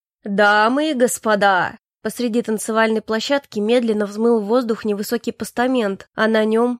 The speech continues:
человек, завернувшийся в чёрный с блёстками плащ. Дождавшись, когда постамент, плавно прокручиваясь, поднимется в воздух, а присутствующие обернутся в его сторону,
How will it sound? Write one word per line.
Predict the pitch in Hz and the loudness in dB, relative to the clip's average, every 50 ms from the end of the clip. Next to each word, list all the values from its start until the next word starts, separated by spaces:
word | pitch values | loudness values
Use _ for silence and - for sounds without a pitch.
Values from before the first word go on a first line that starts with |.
| _ _ | _ _
человек, | - - 233 220 226 247 269 294 240 233 | -6 -2 0 0 2 2 2 0 0 0
завернувшийся | 214 220 214 220 - 226 240 262 - - 233 214 - 220 | 0 0 0 0 0 0 0 0 0 -4 -6 -4 -4 -6
в | 202 - | -6 -2
чёрный | - 240 247 247 254 233 | -2 -2 0 2 0 0
с | 202 196 | -2 -2
блёстками | 196 202 220 220 - - - 226 214 220 | -2 -2 -2 -2 -4 -4 -4 -2 -2 -2
плащ. | 233 - - 247 226 202 190 190 - - - _ _ _ _ _ _ - | -2 -2 -4 -2 -2 -2 -4 -6 -8 -12 -16 _ _ _ _ _ _ -4
Дождавшись, | 214 220 208 202 202 226 240 - - 226 - | -2 -2 0 0 0 -2 -2 -2 -6 -8 -6
когда | - 220 208 196 226 214 | -4 -4 -2 -2 -2 -2
постамент, | - - 196 - 233 214 214 233 240 254 240 - | -2 -6 -6 -4 -4 -2 0 0 0 0 -2 -4
плавно | - - 226 226 233 226 208 | -2 -2 0 0 0 -2 -4
прокручиваясь, | - - 208 208 - - 220 233 - - 226 208 202 202 | -4 -4 -4 -4 -4 -4 -6 -4 -4 -2 -2 -2 -2 -4
поднимется | - - 214 202 220 233 226 214 202 - - 220 208 | -4 -4 -2 -2 0 0 0 -2 -2 -4 -6 -6 -6
в | 202 | -2
воздух, | 214 254 269 262 214 190 190 185 - - _ _ | -2 -2 -2 -2 -4 -6 -8 -10 -12 -18 _ _
а | - 220 | -4 -2
присутствующие | 202 - 214 214 - - 247 - - - 220 220 214 202 - - 214 202 | -2 0 -2 -2 -2 -4 -6 -6 -6 -4 -4 -4 -4 -4 -4 -4 -4 -4
обернутся | 202 196 220 208 214 233 240 220 - - | -2 -2 -4 -2 0 -2 -2 -2 -4 -6
в | 196 | -4
его | 208 208 214 202 214 208 | -4 -2 -2 -2 -2 -4
сторону, | - - - 254 262 269 254 214 196 185 185 202 | -4 -2 0 0 0 0 0 -2 -2 -4 -6 -10